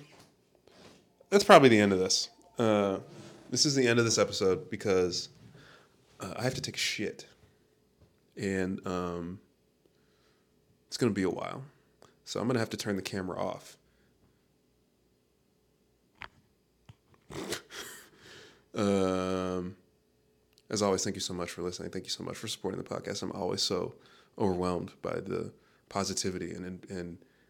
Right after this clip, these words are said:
and positive influence that people have on, uh, on me when they say, "Hey, I listen to your podcast. It's good." And I'm like, "Wow.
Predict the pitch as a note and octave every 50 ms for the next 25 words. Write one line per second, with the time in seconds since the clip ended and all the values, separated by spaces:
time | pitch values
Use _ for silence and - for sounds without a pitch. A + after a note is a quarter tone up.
0 | _ _ _ _ _ - - F2 F#2 - - F#2 F#2 F#2 F2 F2 F#2+ F2+ F2 -
1 | F2+ F2+ F2+ - - - G2+ F#2+ - G2 G2 F#2 F2+ F#2 F2+ F2+ - - _ _
2 | _ _ _ _ _ _ _ _ _ _ _ _ _ _ _ _ _ _ _ _
3 | _ - - - F2 F2+ F2+ F#2+ - - - F#2+ F2+ F2+ F2+ F2 F2+ A2 - _
4 | _ _ _ _ _ _ _ _ _ _ - - G2 F#2+ F#2+ F#2 F2+ F2+ F2+ F2
5 | G2+ G2+ - F#2 F#2+ G2+ B2+ C3 A2 F#2+ - - _ _ _ _ _ - - -
6 | C3+ A2+ G#2 - F#2+ F#2+ F#2+ - B2+ B2 C3 - - F#2 G2 - - - - C#3+
7 | - - C#3 D3 B2 - - - - _ _ _ _ - G#2 G#2 A2+ A2+ G2 F2
8 | F2+ - - - G2+ B2 A2+ F2+ G2